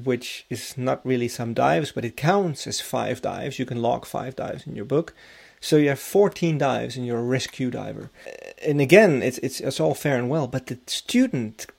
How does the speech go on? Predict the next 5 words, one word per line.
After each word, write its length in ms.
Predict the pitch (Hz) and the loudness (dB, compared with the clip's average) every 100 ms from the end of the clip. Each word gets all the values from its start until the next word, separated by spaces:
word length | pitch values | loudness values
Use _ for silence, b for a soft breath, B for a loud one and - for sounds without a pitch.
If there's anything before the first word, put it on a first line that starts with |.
| _ _ - | _ _ -2
poor 240 | 214 214 | 2 2
student, 520 | - 214 220 131 117 | 0 0 2 2 -2
thinks 360 | - 202 214 165 | 0 2 2 2
he's 200 | 170 - | 0 0
Superman. 680 | - 247 254 202 156 120 | 2 2 4 2 0 -4